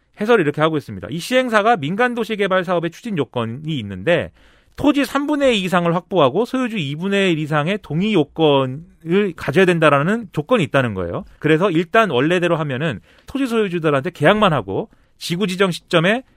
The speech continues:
잔금을 내고 명의를 변경하면은 이 땅의 소유 관계가 정리가 되는 건데,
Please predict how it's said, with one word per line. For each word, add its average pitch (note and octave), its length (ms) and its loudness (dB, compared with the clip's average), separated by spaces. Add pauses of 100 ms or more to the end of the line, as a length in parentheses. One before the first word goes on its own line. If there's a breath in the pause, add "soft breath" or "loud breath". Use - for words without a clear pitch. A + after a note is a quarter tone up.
(140)
잔금을 F#3 500 2
내고 E3+ 360 2
명의를 E3 340 2
변경하면은 F3+ 800 2 (240 soft breath)
이 C4 160 -4
땅의 A3 240 0
소유 C4 180 -2
관계가 F3 300 -2
정리가 F#3+ 340 0
되는 B2+ 240 -4
건데, G2 420 -4